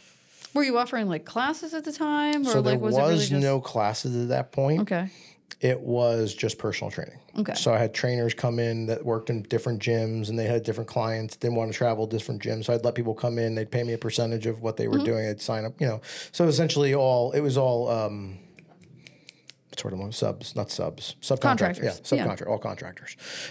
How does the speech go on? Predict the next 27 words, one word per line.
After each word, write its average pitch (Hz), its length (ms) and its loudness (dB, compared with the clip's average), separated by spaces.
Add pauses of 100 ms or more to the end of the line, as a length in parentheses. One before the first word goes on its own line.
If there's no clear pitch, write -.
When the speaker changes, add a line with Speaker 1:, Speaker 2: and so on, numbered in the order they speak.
(100)
Speaker 2:
Um, 131 500 4
and 131 100 2
I 123 60 4
had 120 160 0
two 131 480 2
full-time 120 460 -2
trainers 107 400 -2
that 107 80 -2
worked 95 200 -8
for 90 120 -8
Sky. - 320 -6
Speaker 1:
Okay. 247 340 -2
Speaker 2:
Just - 160 -4
'cause 104 120 0
they 104 100 0
had 101 100 0
a - 20 -4
good 98 160 -8
clientele 92 380 -6
base. - 280 -14 (260)
Um, 104 540 -2 (1160)
so 143 260 4
I 147 160 4
had 147 180 6
my 123 380 2 (220)
P 135 140 0
T 117 300 0